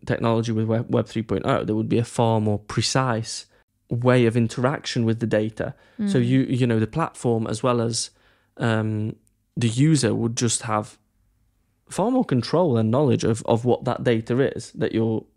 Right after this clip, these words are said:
Speaker 1: giving away or selling or, or buying.
Speaker 2: So is that the main premise of Web three point oh, basically data control?
Speaker 1: Yeah, pretty much.
Speaker 2: Okay.
Speaker 1: Pretty much. It's giving the power back to the users.
Speaker 2: Do you have any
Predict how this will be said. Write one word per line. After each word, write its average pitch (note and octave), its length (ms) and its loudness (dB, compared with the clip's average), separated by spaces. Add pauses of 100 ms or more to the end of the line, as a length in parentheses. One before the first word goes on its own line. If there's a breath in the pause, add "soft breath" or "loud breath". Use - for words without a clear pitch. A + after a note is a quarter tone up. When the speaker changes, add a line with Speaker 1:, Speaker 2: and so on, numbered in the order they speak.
(120)
Speaker 1:
giving A2+ 280 0
away A2 280 2
or B2 120 -2
selling B2+ 440 0
or, A#2 240 0
or B2 160 0
buying. C3 420 0 (120)
Speaker 2:
So - 140 -4
is A3+ 80 0
that B3+ 120 0
the A#3+ 80 -2
main A3+ 200 2
premise G3 360 -2
of F#3 80 -8
Web F3+ 180 -4
three F3+ 160 -8
point - 240 -8
oh, E3 100 -4
basically F3 500 -8 (360)
data F3+ 580 -8 (140)
control? F#3+ 680 -8 (100)
Speaker 1:
Yeah, B3+ 240 4
pretty D3+ 200 4
much. - 340 2 (220)
Speaker 2:
Okay. G#3+ 240 -8 (400)
Speaker 1:
Pretty C3 160 2
much. - 340 -2 (380)
It's C#3 140 2
giving D3 680 4
the B2 80 -2
power A2 300 2
back - 280 -4
to A2+ 120 -2
the G#2+ 120 0
users. A2 520 -2 (340)
Speaker 2:
Do A#3 80 -2
you G#3 80 2
have G3+ 180 -2
any F#3+ 340 -4